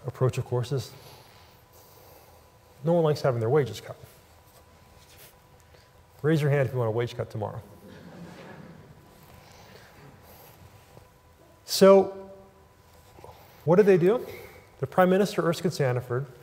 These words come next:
convened three-party talks between the government, the private sector,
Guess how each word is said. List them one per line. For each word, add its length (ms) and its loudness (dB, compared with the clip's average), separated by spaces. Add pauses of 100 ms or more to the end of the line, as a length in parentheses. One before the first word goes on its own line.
(100)
convened 560 0 (760)
three-party 420 2
talks 380 -4 (760)
between 180 -2
the 60 0
government, 400 0 (1200)
the 60 -16
private 300 4
sector, 380 -2